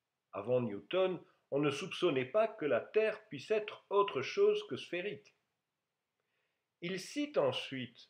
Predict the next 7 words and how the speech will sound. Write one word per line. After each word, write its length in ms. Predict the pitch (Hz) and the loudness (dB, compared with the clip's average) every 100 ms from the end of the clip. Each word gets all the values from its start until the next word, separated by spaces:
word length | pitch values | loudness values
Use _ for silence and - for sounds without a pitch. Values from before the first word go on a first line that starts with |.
| _ | _
la 280 | 135 139 - | 2 2 2
hauteur 440 | 240 - 247 240 190 | -6 0 4 4 4
de 80 | |
Mercure 560 | 139 151 - - 240 226 | 2 0 -2 -8 -8 0
dans 240 | 165 131 | 0 4
un 80 | 139 | 2
baromètre. 800 | 139 - 139 123 117 - - | 4 4 4 4 2 2 -8